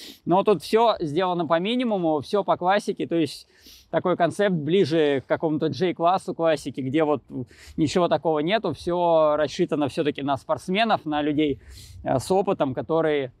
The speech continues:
не должны за борт вываливаться. Мы идем на парусах, значит, у нас щас, э, пока бакштаг,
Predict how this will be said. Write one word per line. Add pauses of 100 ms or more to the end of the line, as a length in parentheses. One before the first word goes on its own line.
не
должны
за
борт
вываливаться. (200)
Мы
идем
на
парусах, (180)
значит,
у
нас
щас,
э,
пока
бакштаг,